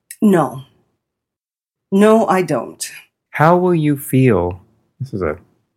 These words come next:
Speaker 2: ridiculous question. How can you imagine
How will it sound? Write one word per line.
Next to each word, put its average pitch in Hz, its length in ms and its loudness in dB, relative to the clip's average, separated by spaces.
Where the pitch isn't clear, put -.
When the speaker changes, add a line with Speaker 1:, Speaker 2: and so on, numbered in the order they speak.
Speaker 2:
ridiculous 90 680 -2
question. - 560 -8
How 139 120 2
can 139 180 -2
you 117 180 4
imagine 98 840 0